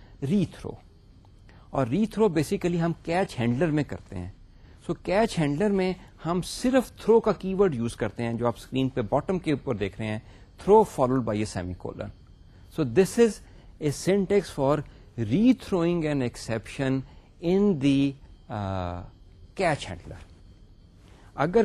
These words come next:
کیچ ہینڈلر کے علاوہ اسے کریں گے یوز تو یہ ایکسیپشن ہے۔ ری تھرو کا مطلب بھی یہی ہے کہ ایک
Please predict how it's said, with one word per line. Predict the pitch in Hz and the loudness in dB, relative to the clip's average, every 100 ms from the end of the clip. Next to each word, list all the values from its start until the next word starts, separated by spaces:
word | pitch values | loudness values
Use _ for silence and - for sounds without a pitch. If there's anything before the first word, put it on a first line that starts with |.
| - | 2
کیچ | 180 202 - | 2 2 0
ہینڈلر | 131 147 175 | 0 2 2
کے | 170 185 | 2 2
علاوہ | 151 170 220 | 2 0 2
اسے | 208 175 - 180 165 | 2 0 -2 0 0
کریں | - 135 127 156 | 0 0 0 0
گے | 139 139 | 0 0
یوز | 117 120 123 | 0 -2 -2
تو | - 147 | -2 2
یہ | 135 | 2
ایکسیپشن | - 104 - 90 87 | 0 -6 -10 -14 -14
ہے۔ | 90 - - - - - - - - - | -14 -18 -20 -20 -20 -20 -20 -20 -20 -12
ری | 110 180 | -2 0
تھرو | 190 190 | 2 2
کا | 196 190 | 4 2
مطلب | 135 127 202 196 | 0 0 0 0
بھی | 208 | 2
یہی | 165 160 143 | 0 0 0
ہے | 143 143 - - | 0 -2 -10 -18
کہ | - 175 160 | 0 0 4
ایک | 156 185 | 4 4